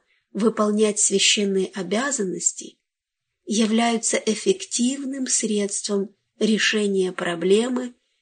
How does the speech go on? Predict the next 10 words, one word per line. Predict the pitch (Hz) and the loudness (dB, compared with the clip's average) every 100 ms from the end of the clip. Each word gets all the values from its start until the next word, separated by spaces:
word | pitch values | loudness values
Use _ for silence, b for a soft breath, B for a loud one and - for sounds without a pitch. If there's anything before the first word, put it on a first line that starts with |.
| _ | _
представленной | - 214 196 - 233 240 240 240 240 | -4 0 2 2 2 2 0 0 0
Еленой | 220 208 208 196 185 | 0 0 0 2 2
Уайт | 180 190 214 226 - _ | 2 2 0 -2 -6 _
перед | - 185 175 | -4 -2 -2
церковными | - 185 - - 185 180 180 180 175 - | -4 -6 -6 -2 0 0 -2 -2 -4 -6
руководителями. | 202 - 185 180 175 175 - - - 202 - _ _ _ _ _ _ _ _ _ _ _ _ _ _ _ _ _ _ _ _ _ _ _ _ | -12 -8 -6 -6 -6 -10 -10 -12 -12 -14 -20 _ _ _ _ _ _ _ _ _ _ _ _ _ _ _ _ _ _ _ _ _ _ _ _
Страница | - - 226 226 233 285 277 277 | -2 0 0 0 0 -2 -2 -2
пятьсот | 262 - 208 - 262 - | -2 -6 -4 -2 -2 -2
семидесятая. | 254 240 226 226 - 202 175 - 156 - - _ _ _ _ _ _ _ _ _ _ _ _ _ _ _ | 0 0 0 0 2 0 -2 -10 -14 -14 -18 _ _ _ _ _ _ _ _ _ _ _ _ _ _ _
Видение | 214 202 214 170 220 240 262 269 262 269 | -2 2 2 2 2 2 0 -4 -2 -2